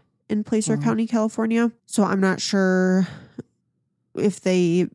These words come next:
Speaker 1: do think that it was
Speaker 2: Strangulation's not usually something that's committed by a woman.
Speaker 1: Yeah, that's true. But, um,
Speaker 2: It
Speaker 1: I
Speaker 2: can
Speaker 1: mean,
Speaker 2: happen, but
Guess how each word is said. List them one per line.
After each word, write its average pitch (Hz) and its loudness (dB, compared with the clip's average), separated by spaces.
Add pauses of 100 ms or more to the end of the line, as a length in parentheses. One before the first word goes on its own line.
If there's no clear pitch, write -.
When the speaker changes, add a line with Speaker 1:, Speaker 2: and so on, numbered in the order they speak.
(500)
Speaker 1:
do 196 2
think 208 -2
that 220 0
it 208 0
was 214 2
Speaker 2:
Strangulation's 156 2
not 143 -2
usually 135 -4
something 135 -6
that's 127 -6
committed 127 -4
by 123 -8
a 123 -8
woman. 127 -8 (580)
Speaker 1:
Yeah, 202 2
that's 214 -2
true. 220 0
But, 196 0 (220)
um, 185 0 (300)
Speaker 2:
It - -4
Speaker 1:
I - -2
Speaker 2:
can 208 2
Speaker 1:
mean, - 2
Speaker 2:
happen, 139 -2
but 139 -14